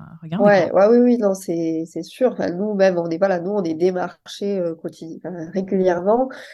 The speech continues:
Speaker 2: euh, en nous disant, voilà, je vous propose tel produit, euh, il est éco-responsable, il convient bien, machin. Mais en fait, quand on creuse, on leur dit, bah non, en fait, vous voyez, là, ça, ça va pas, en fait. Et... Et c'est vrai que, voilà, sur un... c'est des argumentaires, en fait,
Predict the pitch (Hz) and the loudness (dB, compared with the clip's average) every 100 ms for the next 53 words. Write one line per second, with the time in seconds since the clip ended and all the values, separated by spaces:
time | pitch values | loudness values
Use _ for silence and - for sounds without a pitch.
0 | - _ - 170 165 160 170 180 160 180 | -20 _ -6 -4 -4 -6 -8 -10 -4 2
1 | 214 170 180 190 160 165 175 185 185 - | 4 4 2 -2 -4 -8 -6 -4 -6 -6
2 | 180 180 214 214 208 170 180 180 185 175 | -8 -8 -8 -4 -2 -2 -2 -4 -6 -6
3 | 185 180 185 175 - 165 - 196 202 190 | -6 -4 -4 -4 -6 -8 -2 2 2 0
4 | 180 175 185 185 175 170 185 190 175 185 | -4 -4 -8 -4 -4 -2 0 0 -2 -2
5 | 240 226 180 170 170 - - 156 - 214 | -2 -2 -4 -6 -10 -12 -14 -14 -6 -4
6 | 208 165 151 151 151 160 220 208 - 165 | -2 -2 -4 -6 -6 -6 -6 -10 -10 -6
7 | 170 175 220 196 196 190 175 156 175 208 | 0 0 2 2 2 -2 -4 -4 -2 0
8 | 233 185 185 151 - 151 143 202 _ - | 0 0 -4 -8 -8 -8 -8 -12 _ -20
9 | - - _ _ - 180 208 208 202 262 | -20 -20 _ _ -4 0 2 2 4 6
10 | 208 - 175 165 165 165 165 180 180 165 | 4 0 -4 -4 -4 -4 -6 -10 -10 -8
11 | 165 165 185 175 170 220 208 190 | -6 -4 -4 -4 -2 0 0 -2